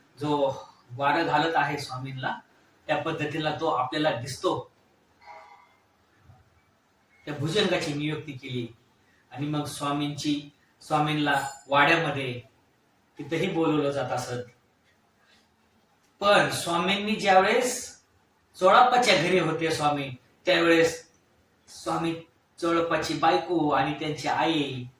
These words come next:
यांना स्वामींनी भरपूर छळलं, भरपूर त्रास दिला. भाजी बनवली असेल त्या कढईमध्ये पाणी ओत, ते सगळं काय असेल ते गायला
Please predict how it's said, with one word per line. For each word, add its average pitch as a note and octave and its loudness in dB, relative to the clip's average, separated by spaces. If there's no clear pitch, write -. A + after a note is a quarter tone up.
यांना D#3+ 0
स्वामींनी C#3+ -4
भरपूर C3+ -6
छळलं, A2 -16
भरपूर F#3 -4
त्रास D#3+ 4
दिला. C3 -4
भाजी D#3+ 2
बनवली E3 -2
असेल D#3+ 2
त्या D#3 -2
कढईमध्ये D#3+ 2
पाणी D3+ 0
ओत, D3 0
ते D#3 -2
सगळं D#3+ 0
काय D#3 6
असेल D#3+ 4
ते E3 0
गायला D#3 4